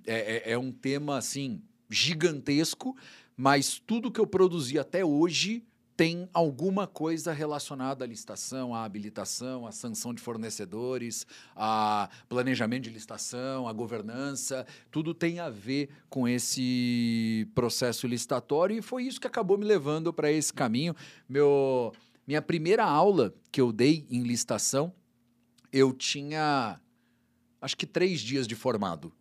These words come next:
Eu me formei, a minha festa de formatura foi acho que num sábado, na quarta-feira eu tava em sala de aula dando curso pra fornecedores na matéria de licitação. Então, eu comecei muito cedo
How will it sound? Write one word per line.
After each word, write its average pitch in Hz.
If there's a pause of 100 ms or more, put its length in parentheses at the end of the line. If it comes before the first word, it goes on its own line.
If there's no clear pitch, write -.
(140)
Eu 104
me 110
formei, 131
a 131
minha 123
festa 135
de 107
formatura 131
foi -
acho -
que 147
num 131
sábado, 151 (360)
na 127
quarta-feira 135
eu 143
tava 131 (500)
em 139
sala 135
de 110
aula 127
dando 123
curso 131
pra 135
fornecedores 120
na 117
matéria 110
de 98
licitação. 98 (400)
Então, 117 (180)
eu 123
comecei 151
muito 165
cedo 98